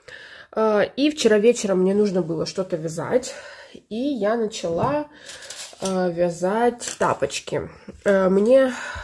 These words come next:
э, это такой процесс, который мне не нужно считать, а, не нужно, э, просчитывать что-то, это просто взять пряжу, посмотреть, сколько петель набирать и вязать.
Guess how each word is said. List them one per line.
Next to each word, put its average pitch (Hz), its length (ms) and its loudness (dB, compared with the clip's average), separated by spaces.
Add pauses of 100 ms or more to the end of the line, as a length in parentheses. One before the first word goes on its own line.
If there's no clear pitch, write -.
(220)
э, 185 220 2
это 214 240 4
такой 240 260 6
процесс, 320 340 -4
который 196 320 0
мне 196 220 2
не 202 100 2
нужно 185 280 2
считать, 294 500 -4 (480)
а, 196 220 2
не 190 180 6
нужно, 185 680 2 (920)
э, 190 240 6
просчитывать 214 580 4
что-то, 180 220 2
это 170 120 0
просто 196 320 0
взять 170 260 2
пряжу, 269 340 4
посмотреть, 185 460 -2
сколько 170 280 -2
петель 170 320 -2
набирать 214 580 2
и 208 540 0
вязать. 185 480 -2